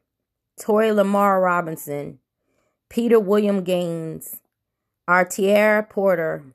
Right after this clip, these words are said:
Keontae Deshawn Spencer, Christopher J. Davis, Thomas Lane, Paul Gaston, Kayleen Devontae Ruckmore, Deshaun L. Perkins, David Joseph,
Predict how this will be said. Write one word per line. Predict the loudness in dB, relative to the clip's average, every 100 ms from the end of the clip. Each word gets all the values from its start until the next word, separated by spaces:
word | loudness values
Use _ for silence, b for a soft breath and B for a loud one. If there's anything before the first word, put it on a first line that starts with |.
| _
Keontae | -8 -4 -2 -4 -4 -4
Deshawn | -6 -8 -4 -4 -4
Spencer, | -6 -4 -4 -4 -6 -6 -6 -12 _ _ _ _ _ _
Christopher | -2 -2 -2 -2 -2
J. | 0 0
Davis, | 2 0 0 -2 -6 -8 -16 -20 _ _
Thomas | -2 2 2 2 -2
Lane, | -4 -4 -4 -6 -10 -14 _ _ _ _
Paul | -2 2 4 2
Gaston, | 0 0 0 -4 -10 -10 -10 -16 _ _ _ _ _ _
Kayleen | 2 2 2 0 0 0
Devontae | -2 0 0 0 -2 -2 0 -4 -8
Ruckmore, | -2 0 0 -4 -4 -4 -6 -14 _ _ _ _ _ _ _ _ _ _
Deshaun | -2 2 2 0 -4 -2 0 0 0 -4 -4
L. | -2 -2
Perkins, | -2 -2 -2 -8 -10 -12 -20 -20 _ _ _ _ _ -8
David | 0 2 2 -2
Joseph, | 0 0 0 -4 -8